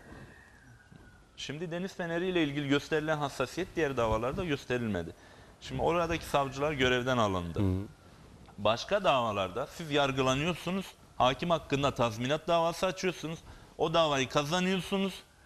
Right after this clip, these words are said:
Speaker 1: o hakim sizin davanıza bakmaya devam ediyor.
Speaker 2: Evet.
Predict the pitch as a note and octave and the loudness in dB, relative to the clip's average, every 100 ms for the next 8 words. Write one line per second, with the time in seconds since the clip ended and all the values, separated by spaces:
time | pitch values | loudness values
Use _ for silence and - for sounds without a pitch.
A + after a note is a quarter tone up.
0 | - - G#3 F#3+ F3 - D#3 F#3+ F#3+ F3+ | -6 2 4 4 2 -2 -2 0 4 6
1 | F3 F3 F3 F#3+ F3 F3 F#3 E3+ D#3 D3 | 6 2 0 2 0 0 0 4 4 2
2 | C3 F2+ E2 - - - - - - - | 0 -2 -6 -10 -20 -20 -20 -20 -20 -20
3 | - - - C3+ A#2+ - | -20 -18 0 2 2 -2